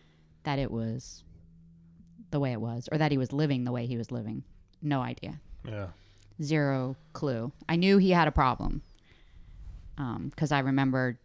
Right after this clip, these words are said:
Speaker 1: I used to drive past this rehab center every day when I went to go to the gym, and I was like, "I need to get him here."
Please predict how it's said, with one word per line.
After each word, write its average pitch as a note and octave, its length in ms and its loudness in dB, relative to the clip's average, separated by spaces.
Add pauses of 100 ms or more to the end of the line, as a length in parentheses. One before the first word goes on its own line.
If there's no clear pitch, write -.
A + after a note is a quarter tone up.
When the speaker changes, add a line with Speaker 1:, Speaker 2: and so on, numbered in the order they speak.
(280)
Speaker 1:
I D3 40 0
used C#3+ 140 -2
to C#3 80 -4
drive B2 260 0
past B2+ 240 -2
this B2 160 -4
rehab B2+ 380 -2
center A#2+ 300 -4
every A#2 180 -4
day A2 260 -2
when A2+ 140 -4
I A2+ 60 -2
went A2+ 160 -4
to B2 60 -14
go B2 100 -4
to A2 40 -4
the G#2+ 100 -6
gym, A2+ 380 -4 (140)
and C3+ 100 -6
I A#2 40 -4
was A#2 120 -6
like, A#2+ 180 -6
"I B2+ 80 -6
need B2 220 -2
to A#2 60 -12
get A2 200 -6
him B2 100 -8
here." - 320 -10